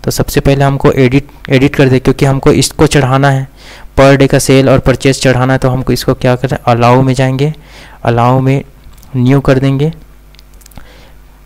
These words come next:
Title name, range select कर लेंगे हम, कहाँ से कहाँ कर लेंगे, यहाँ से पूरा हम नीचे तक कर लेंगे, क्योंकि हमको daily का routine चढ़ाना है। Password दे देंगे वन टू थ्री,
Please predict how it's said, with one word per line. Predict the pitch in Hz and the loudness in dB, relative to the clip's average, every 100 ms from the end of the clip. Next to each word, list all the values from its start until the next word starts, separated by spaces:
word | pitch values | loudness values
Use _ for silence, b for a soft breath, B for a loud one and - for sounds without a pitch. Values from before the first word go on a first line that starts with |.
| - | 0
Title | 120 123 143 139 | 0 2 0 2
name, | 139 156 151 - - - - - - - 135 | 0 -2 -6 -14 -20 -20 -20 -20 -20 -10 -4
range | 127 135 139 | 0 2 0
select | - 139 135 - - | -2 0 0 -2 -8
कर | - 131 | -4 0
लेंगे | 135 135 135 | 0 0 0
हम, | 135 | -2
कहाँ | - 127 131 | -2 -2 -2
से | 131 | -4
कहाँ | - 131 135 | -4 -2 -2
कर | 131 139 | -2 -2
लेंगे, | 135 135 156 175 - b b b b b - - | 0 -2 -4 -6 -14 b b b b b -14 -8
यहाँ | 131 135 135 | -6 -4 -4
से | - | -4
पूरा | - 127 135 | -2 0 2
हम | 131 139 160 - - | 0 -2 -6 -12 -6
नीचे | 127 127 123 131 | -4 -2 -2 -4
तक | 139 - | -4 -4
कर | - | -4
लेंगे, | 120 113 113 120 - - - - b b - | -2 -2 -4 -10 -14 -20 -20 -20 b b -12
क्योंकि | - - | -6 -2
हमको | 131 131 123 | -2 0 2
daily | 127 131 | 2 2
का | 135 | 2
routine | 135 127 131 | 2 2 0
चढ़ाना | 131 120 120 120 | -2 -2 -2 -4
है। | 113 | -2
Password | 120 120 - 135 | -2 -2 0 -2
दे | 139 127 | 0 0
देंगे | 131 139 | 0 0
वन | 127 123 127 | 0 0 0
टू | 123 131 | 0 -2
थ्री, | - 127 139 | -2 -2 -2